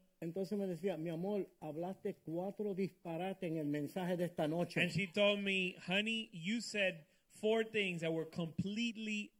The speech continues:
Speaker 2: not scriptural
Speaker 1: Y
Speaker 2: tonight in the message."
Speaker 1: antes de llegar a la casa me daba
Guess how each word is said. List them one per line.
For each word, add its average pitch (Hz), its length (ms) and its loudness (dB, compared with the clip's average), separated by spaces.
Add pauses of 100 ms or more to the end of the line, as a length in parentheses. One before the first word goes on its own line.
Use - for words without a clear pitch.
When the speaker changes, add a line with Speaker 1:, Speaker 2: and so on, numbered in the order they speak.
(240)
Speaker 2:
not 185 380 0
scriptural 185 600 0
Speaker 1:
Y 196 120 4
Speaker 2:
tonight 180 280 6
in 170 80 -2
the 160 60 -4
message." 175 420 -2
Speaker 1:
antes 226 400 6
de 220 160 8
llegar 190 300 4
a 220 80 0
la 180 180 2
casa 208 320 0
me 175 160 0
daba 180 320 -2